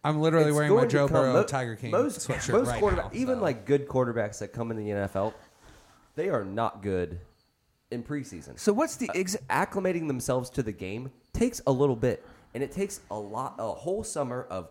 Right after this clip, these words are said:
Speaker 2: actual contact, and then
Speaker 3: Mm-hmm.
Speaker 2: they get into preseason and they suck there, and then it comes to the first game, they open up the playbook for 'em, they say, "All right, here you go." And a lot of guys do good. Cam Newton comes in, lights the fucking world on fire in the first three games.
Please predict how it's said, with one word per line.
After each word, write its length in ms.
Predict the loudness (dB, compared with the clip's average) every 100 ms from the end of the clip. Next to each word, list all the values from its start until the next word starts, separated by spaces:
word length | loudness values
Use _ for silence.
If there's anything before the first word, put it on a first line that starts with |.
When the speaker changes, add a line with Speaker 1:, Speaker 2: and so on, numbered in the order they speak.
| -8
Speaker 2:
actual 400 | -6 -4 0 0
contact, 720 | 0 -2 -2 -6 -10 -10 -16 _ _ -10
and 160 | -2 -2
then 60 |
Speaker 3:
Mm-hmm. 60 | -2
Speaker 2:
they 60 | -4
get 140 | -6
into 200 | -6 -8
preseason 600 | -8 -10 -10 -12 -10 -12 -12
and 80 | -12
they 100 | -12
suck 420 | -10 -10 -8 -4
there, 360 | -2 -2 -2 -6 -20 _ -8
and 220 | -8 -4
then 180 | -6 -6
it 100 | -10
comes 220 | -12 -10
to 60 | -12
the 80 |
first 320 | -10 -10 -10 -8
game, 280 | -8 -8 -12 _ _
they 440 | -10 -8 -8 -12 -14 -2
open 300 | -2 -2 -6
up 140 | -8
the 60 | -10
playbook 380 | -10 -8 -8 -8
for 140 | -8
'em, 100 | -8
they 80 | -10
say, 240 | -12 -10 -8
"All 120 | -4
right, 180 | -4 -6 -10 _ _ _ -16
here 120 | -12
you 120 | -10
go." 320 | -4 -2 -2 -6 -14 -20 _ -12
And 120 | -10
a 20 |
lot 220 | -6 -6
of 80 | -4
guys 260 | -2 -4 -2
do 140 | -2
good. 240 | 0 -2 -4 -12
Cam 200 | -8 -4
Newton 220 | -4 -6
comes 280 | -8 -8 -4
in, 180 | -6 -6 -6
lights 220 | -6 -8
the 60 |
fucking 260 | -8 -8 0
world 180 | 4 4
on 160 | 4
fire 240 | 0 -2 -2
in 60 |
the 40 | -4
first 280 | -6 -8 -8
three 140 | -8
games. 440 | -6 -6 -8 -10